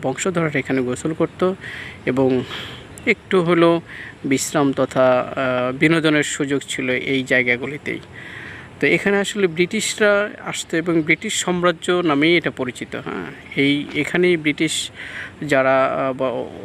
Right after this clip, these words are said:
উপনিবেশ করেছিল বা ব্রিটিশরা যখন এখানে শাসন করেছিল, ঠিক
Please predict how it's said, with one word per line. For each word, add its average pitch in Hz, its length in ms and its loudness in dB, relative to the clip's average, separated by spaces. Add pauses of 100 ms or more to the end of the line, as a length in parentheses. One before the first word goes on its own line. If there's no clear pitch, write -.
(360)
উপনিবেশ 160 600 2
করেছিল 143 440 -2
বা 135 120 -2
ব্রিটিশরা 143 880 0
যখন 131 380 -4
এখানে 131 300 -2
শাসন - 340 -2
করেছিল, 143 460 -4
ঠিক 151 200 -2